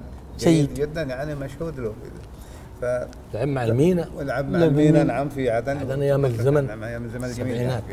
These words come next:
Speaker 1: نعم. ف خبرات اللاعبين أقول مرة مجددا أنها
Speaker 2: كبير
Speaker 1: تلعب
Speaker 2: جدا.
Speaker 1: دور يعني في هذا،
Speaker 2: على حساب
Speaker 1: هذا
Speaker 2: نادي
Speaker 1: المجال.
Speaker 2: شباب.
Speaker 1: نعم.
Speaker 2: أيضا سلام الغرفة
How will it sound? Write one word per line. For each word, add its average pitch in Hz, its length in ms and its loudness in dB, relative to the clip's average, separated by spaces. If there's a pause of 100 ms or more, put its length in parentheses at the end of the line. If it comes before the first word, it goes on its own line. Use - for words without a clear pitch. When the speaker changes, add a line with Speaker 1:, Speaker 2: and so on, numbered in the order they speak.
(300)
Speaker 1:
نعم. 98 140 -10 (720)
ف 135 40 -2 (1600)
خبرات 185 580 2
اللاعبين 151 600 0 (720)
أقول 143 300 -6 (140)
مرة 135 320 -4
مجددا 131 480 -6
أنها 165 100 -8
Speaker 2:
كبير 165 320 2
Speaker 1:
تلعب 135 140 0
Speaker 2:
جدا. 127 100 -10
Speaker 1:
دور 131 240 -2
يعني 101 300 -6
في 101 320 -12
هذا، - 360 -12
Speaker 2:
على 156 220 2
حساب 147 280 0
Speaker 1:
هذا 151 80 0
Speaker 2:
نادي 139 120 -4
Speaker 1:
المجال. 123 160 -8
Speaker 2:
شباب. 156 220 0
Speaker 1:
نعم. - 100 -14 (180)
Speaker 2:
أيضا 208 440 8
سلام 214 500 8
الغرفة 180 840 6